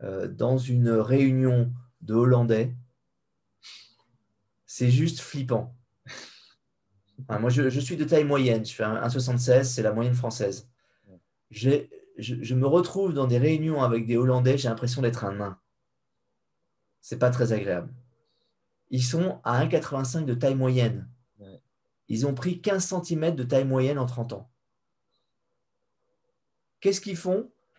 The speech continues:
Speaker 1: Ils passent leur temps à bouffer du fromage. Ils passent leur temps, du lait, du fromage, quand ils sont gamins, c'est tous les cinq minutes. Ils en prennent le, ils en prennent le matin, ils en prennent à la pause, ils en prennent à déjeuner, ils en reprennent au goûter, ils en reprennent le soir.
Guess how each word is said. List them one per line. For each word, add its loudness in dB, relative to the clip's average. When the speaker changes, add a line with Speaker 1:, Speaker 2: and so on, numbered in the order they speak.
Speaker 1:
Ils -4
passent 2
leur 0
temps 0
à 2
bouffer -6
du -8
fromage. -8
Ils 0
passent 0
leur 0
temps, -2
du -2
lait, 4
du -4
fromage, -2
quand -6
ils -6
sont -8
gamins, 0
c'est -6
tous -6
les -2
cinq -6
minutes. -8
Ils -10
en -8
prennent 0
le, -2
ils -2
en -2
prennent -2
le 0
matin, 0
ils -4
en -4
prennent -2
à -2
la 2
pause, -2
ils -2
en -2
prennent -2
à 0
déjeuner, -2
ils -2
en 0
reprennent 4
au 2
goûter, -2
ils -4
en 2
reprennent 0
le -4
soir. -2